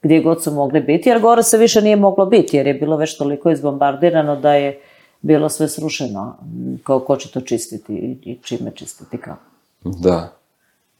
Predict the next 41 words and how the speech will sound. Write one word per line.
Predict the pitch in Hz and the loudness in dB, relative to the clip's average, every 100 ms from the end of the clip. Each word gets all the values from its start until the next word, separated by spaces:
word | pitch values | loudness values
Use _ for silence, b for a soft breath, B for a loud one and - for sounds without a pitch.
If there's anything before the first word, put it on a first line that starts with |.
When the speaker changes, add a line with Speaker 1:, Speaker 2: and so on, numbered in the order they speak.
| _ _ _ | _ _ _
Speaker 2:
A | - | 2
opet | 95 120 139 - | 4 4 0 -2
snađeš | 117 98 85 - | 0 0 -2 -10
se. | - - _ _ _ _ - | -14 -18 _ _ _ _ 0
Speaker 1:
Pa | 254 | 2
da. | 359 262 - _ | 2 -2 -6 _
Speaker 2:
I | 98 | 0
opet | 104 110 | 2 0
sve | - 113 | 0 0
smješ-, | - 98 95 - - | 0 2 2 0 -12
smjestiš | - - 90 82 - - | -10 -2 -2 -2 -12 -10
Speaker 1:
Pa | 156 | -8
da. | |
Speaker 2:
nekako. | - - - _ _ _ _ _ _ _ _ _ _ _ _ _ _ _ _ _ | -8 -12 -18 _ _ _ _ _ _ _ _ _ _ _ _ _ _ _ _ _
Pretpostavljam | - - 131 143 160 | -20 -2 -2 2 2
da | 131 | 2
si | - | 0
u | 120 | 0
tim | 135 135 | 2 2
okolnostima | - 127 117 113 | 2 0 2 0
trebala | 101 113 113 | 2 4 4
biti | 90 101 98 | 4 0 0
na | 90 90 | 0 2
neki | 92 92 | 0 0
način | 92 87 - | -2 -2 -2
možda | 85 87 87 90 | -8 -8 -8 -6
i, | |
i | 85 82 90 85 | -4 -4 -4 -6
psi-, | - 104 - | 2 2 2
psihoterapeut. | - - 110 120 95 90 - 92 87 80 - _ b b b b b - | -2 -2 0 0 2 2 4 4 4 2 -8 _ b b b b b -2
Ono, | 92 92 90 65 - - 50 50 - | 2 4 2 0 -8 -18 -20 -18 0
pričat | 117 123 104 | 2 4 2
s | - | -2
tim | - 101 | 0 2
ljudima, | 92 101 95 90 | 4 2 4 2
pokušat | - - - 104 110 - | 0 -12 -4 -2 -2 0
ih | 92 - - | -2 -4 -4
i | 98 | 0
umirit, | 95 101 101 90 - | 2 4 4 2 2
ne | 95 | 0
samo | - 101 | 2 2